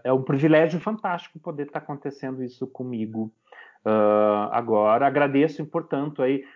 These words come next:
ah, essa memória afetiva que vocês estão gerando nesse momento pra mim, tá? Tá sendo muito legal. Ah,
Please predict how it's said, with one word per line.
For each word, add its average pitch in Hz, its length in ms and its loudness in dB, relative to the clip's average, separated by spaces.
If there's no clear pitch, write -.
ah, 127 280 4
essa 151 320 0
memória 170 480 2
afetiva 170 640 -8
que 160 200 -6
vocês 147 340 -6
estão 143 320 -4
gerando 139 480 2
nesse 135 300 -8
momento 131 520 -4
pra 131 200 -2
mim, 117 320 -6
tá? 117 260 4
Tá 143 180 -4
sendo 131 500 -4
muito 123 720 -4
legal. 101 600 -6
Ah, 104 840 -2